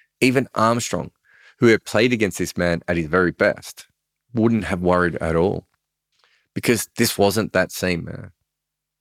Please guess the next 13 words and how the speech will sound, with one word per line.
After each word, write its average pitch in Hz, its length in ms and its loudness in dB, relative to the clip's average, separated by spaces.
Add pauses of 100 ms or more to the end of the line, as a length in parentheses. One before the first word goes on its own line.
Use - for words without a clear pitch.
(140)
That 117 320 0
Adonis 98 680 -2
was 82 440 0
the 85 80 -4
world's 87 340 2
greatest 82 400 0
all-rounder. 98 540 -4 (1080)
This 117 380 2
was 85 140 0
a 82 40 0
broken 92 440 0
old 95 240 2
fella 80 420 -2